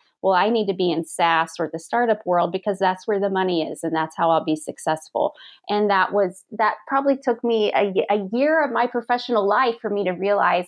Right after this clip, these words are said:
how deeply flawed that was. But I was listening to what everybody else was saying. And so that's the road that I was going down.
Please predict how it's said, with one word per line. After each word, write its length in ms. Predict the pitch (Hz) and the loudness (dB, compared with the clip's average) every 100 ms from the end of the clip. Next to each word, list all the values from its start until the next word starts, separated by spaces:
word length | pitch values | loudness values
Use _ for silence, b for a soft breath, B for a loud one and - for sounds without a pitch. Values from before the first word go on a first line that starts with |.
| - | -2
how 200 | 196 190 - | -2 -2 -2
deeply 440 | 233 - 202 196 - | -4 -2 -4 -4 -4
flawed 340 | - 175 254 269 | -2 0 0 0
that 240 | 156 160 - | 0 0 0
was. 360 | 151 147 185 - | 0 0 -4 -4
But 100 | 202 | -2
I 140 | 208 | 0
was 200 | 240 254 | 0 -2
listening 600 | 208 233 277 254 220 196 196 | -2 -2 -2 -2 -2 -2 -4
to 300 | 208 180 180 180 b b b 196 | -2 -2 -2 -6 b b b 0
what 80 | |
everybody 460 | 196 202 226 220 208 | 0 0 0 2 2
else 220 | 190 202 | 2 0
was 200 | 220 226 | -4 -2
saying. 360 | - 170 160 185 | -2 -2 -2 -4
And 120 | 196 | -4
so 120 | 233 | -2
that's 320 | 196 190 - - | 0 0 -2 -6
the 80 | 208 | -4
road 380 | 190 190 185 185 | 0 0 0 -2
that 100 | 180 | 0
I 140 | 170 156 | 0 -2
was 160 | 156 | -6
going 320 | - 156 160 | -6 -4 -2
down. 400 | 160 156 147 147 | -2 -4 -4 -6